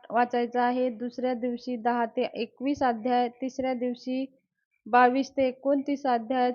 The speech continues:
चौथ्या दिवशी तीस ते पस्तीस अध्याय, पाचव्या दिवशी छत्तीस ते अडोतीस अध्याय, सहाव्या दिवशी एकोण-, अ, चाळीस ते त्रेचाळीस अध्याय आणि सातव्या दिवशी चौवेचाळीस ते त्रेपन्न अध्याय.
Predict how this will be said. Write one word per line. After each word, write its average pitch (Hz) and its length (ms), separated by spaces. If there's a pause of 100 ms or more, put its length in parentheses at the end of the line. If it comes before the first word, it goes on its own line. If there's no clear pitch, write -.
चौथ्या 247 400
दिवशी 247 380
तीस 269 360
ते 262 420 (200)
पस्तीस 277 480
अध्याय, 247 420
पाचव्या 247 460
दिवशी 247 420 (120)
छत्तीस 247 480
ते 254 60
अडोतीस 262 600
अध्याय, 240 440
सहाव्या 240 680
दिवशी 247 540 (400)
एकोण-, 285 560
अ, 240 420
चाळीस 247 320
ते 262 120
त्रेचाळीस 262 680
अध्याय 240 480
आणि 233 280
सातव्या 240 440
दिवशी 247 500
चौवेचाळीस 240 800
ते 254 140
त्रेपन्न 247 500
अध्याय. 220 500